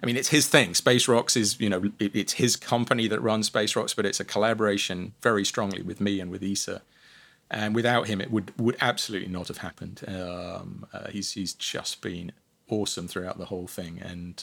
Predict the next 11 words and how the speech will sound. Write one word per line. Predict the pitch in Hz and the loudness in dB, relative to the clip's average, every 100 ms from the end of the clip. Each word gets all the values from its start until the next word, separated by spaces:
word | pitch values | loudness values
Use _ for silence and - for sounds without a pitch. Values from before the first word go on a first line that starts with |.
| 90 | -12
uh, | 90 92 92 - _ _ _ - _ | -12 -14 -14 -18 _ _ _ -20 _
uh, | 107 101 101 | 0 2 4
we | 117 107 | 2 0
just, | 101 - - 104 | 0 -2 -2 -2
um, | 95 92 92 | -2 -2 0
for | 113 | 4
next | 135 - | 4 4
week's | 117 104 - | 2 2 0
guest, | 101 - 101 | 0 0 -2
we've | 95 | -2
got, | 101 92 | -2 -2